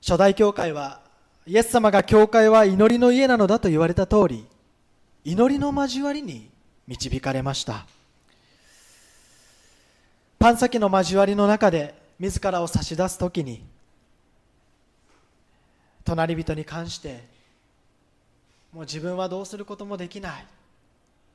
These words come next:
人の力では乗り越えることのできない。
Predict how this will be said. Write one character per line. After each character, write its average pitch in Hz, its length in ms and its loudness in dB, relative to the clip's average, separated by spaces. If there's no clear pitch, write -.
人 - 240 -8
の 196 100 -8
力 208 340 -8
で 226 100 -6
は 143 260 -10
乗 143 100 -8
り 156 60 -8
越 165 100 -6
え 165 80 -2
る 160 60 -8
こ 160 100 -12
と 151 100 -12
の 147 100 -14
で 135 120 -16
き 160 120 -16
な 147 220 -10
い。 131 80 -20